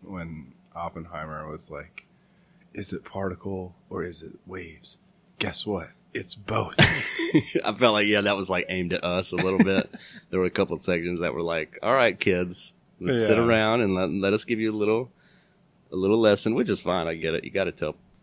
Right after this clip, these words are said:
Speaker 2: explain to people a little bit. He did it without
Speaker 1: I
Speaker 2: being
Speaker 1: guess so.
Speaker 2: too, um, what's that finance movie? Um,
Speaker 1: Wolf of Wall Street.
Speaker 2: and it wasn't Wolf of Wall Street, but kind of like that. It was, um, the one with, uh, oh God, Michael Scott from The Office.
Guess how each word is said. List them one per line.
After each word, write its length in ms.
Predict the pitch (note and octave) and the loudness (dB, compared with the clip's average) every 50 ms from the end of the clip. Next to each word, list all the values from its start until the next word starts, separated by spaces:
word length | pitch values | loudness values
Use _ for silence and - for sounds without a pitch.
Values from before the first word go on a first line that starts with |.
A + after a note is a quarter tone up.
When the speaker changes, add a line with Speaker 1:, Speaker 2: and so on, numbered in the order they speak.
| - - - - | -20 -20 -14 -12
Speaker 2:
explain 400 | D2+ - - - - E2 D#2+ D#2+ | -10 -10 -8 -6 -2 -2 0 -2
to 60 | D2 | -2
people 240 | - E2 D2 D#2 D2+ | -2 -2 -2 -2 -2
a 20 | |
little 240 | D2 D#2 E2 E2 D#2 | -2 -2 -2 -2 -2
bit. 200 | C#2 D#2 D#2 C#2 | -4 -4 -2 0
He 100 | G#2+ A#2+ | 0 2
did 160 | A2 C3+ D3 | 4 4 4
it 100 | D3+ A2+ | 4 2
without 320 | G2 G#2 F#2+ F#2+ F2+ - G2+ | 2 2 2 2 0 0 -2
Speaker 1:
I 40 | |
Speaker 2:
being 280 | F#2+ F#2 F#2 F2+ F2 E2 | -2 0 0 0 0 0
Speaker 1:
guess 120 | D#2+ - - | -2 -4 -4
so. 60 | - | 0
Speaker 2:
too, 520 | F#2+ F2+ F2 F2 E2+ E2 E2+ E2 E2 E2 - - _ _ _ _ _ _ _ - | 2 2 2 2 2 0 0 -2 -2 -4 -6 -10 _ _ _ _ _ _ _ -6
um, 280 | E2+ E2+ D#2+ D#2+ D#2+ - | -4 -2 -2 -2 -2 -4
what's 240 | - G#2+ C3 - | -2 0 0 2
that 180 | - G#2+ D2+ - | 2 2 0 0
finance 500 | - - F2+ E2+ E2+ F2+ F#2+ F#2+ E2+ - | 0 -2 0 0 2 2 0 0 0 0
movie? 440 | A2 G#2 G#2 G2+ G2 G#2 G2 F#2+ F2+ - _ _ _ _ _ _ _ _ _ _ _ | 0 0 0 2 0 0 -2 -4 -6 -10 _ _ _ _ _ _ _ _ _ _ _
Um, 320 | - E2+ E2 D#2+ D#2+ D#2+ F#2+ | -4 -2 -2 0 2 4 4
Speaker 1:
Wolf 120 | A2+ A2 G2 | 4 4 2
of 60 | F#2+ | -2
Wall 200 | F2+ F2 F2+ F2+ | -2 -2 -2 -4
Street. 400 | - - - G2+ G2 G2+ G#2 G2+ | -4 -6 -6 -6 -6 -4 -2 0
Speaker 2:
and 140 | G#2 G#2+ A#2 | 2 2 4
it 120 | A2+ B2+ | 2 2
wasn't 280 | A#2+ C#3 D3 D#3 C3 B2 | 2 2 2 2 2 4
Wolf 140 | C3 B2+ - | 4 4 6
of 40 | |
Wall 140 | G#2+ A2+ A#2 | 6 6 6
Street, 180 | - - G2 D2+ | 6 4 0 2
but 160 | G2 F#2+ - | 0 0 0
kind 240 | - G#2+ G#2 G#2 G#2+ | 0 0 0 0 0
of 80 | F2 | 2
like 280 | F2 F2+ F2+ F2+ F2 - | 2 2 2 2 2 0
that. 220 | E2+ D#2+ D2+ D2+ | -2 -2 0 0
It 120 | C#2 D2+ - | 0 0 2
was, 280 | F2+ F#2 F2+ E2 - | 2 2 2 2 0
um, 680 | F2 F2 F2 F2 E2+ E2+ E2+ E2+ E2+ E2+ E2 E2 D#2+ D#2 - _ _ _ _ _ _ _ _ - - - | 0 0 2 0 0 0 0 -2 -2 -2 -2 -2 -4 -6 -8 _ _ _ _ _ _ _ _ -14 -4 -2
the 80 | F2 | 0
one 400 | F2 F2 F#2+ G2+ G2+ G2+ G2+ F#2+ | 2 4 4 6 6 6 6 6
with, 320 | F#2 F#2 F2+ E2+ - - F2+ | 4 4 2 2 0 0 0
uh, 300 | F2 F2 E2+ E2+ D#2 - - - - _ _ - | 2 2 2 2 0 -4 -8 -14 -20 _ _ -4
oh 260 | - A2 G#2+ G2+ F#2+ | -4 -2 -2 -2 -4
God, 320 | F2 F#2+ F#2 F2+ E2+ D#2 D2+ | -6 -6 -6 -6 -6 -4 0
Michael 300 | E2+ G2 G#2 - - - | 2 2 2 2 0 -2
Scott 340 | - - G#2 G2 F#2+ - | -2 2 2 2 2 2
from 140 | - - F#2 | 0 0 0
The 60 | E2+ | 0
Office. 640 | - E2+ F2+ F2+ E2+ - F2+ D#2+ - - - - - | 2 4 4 4 4 2 -2 -6 -6 -6 -8 -10 -12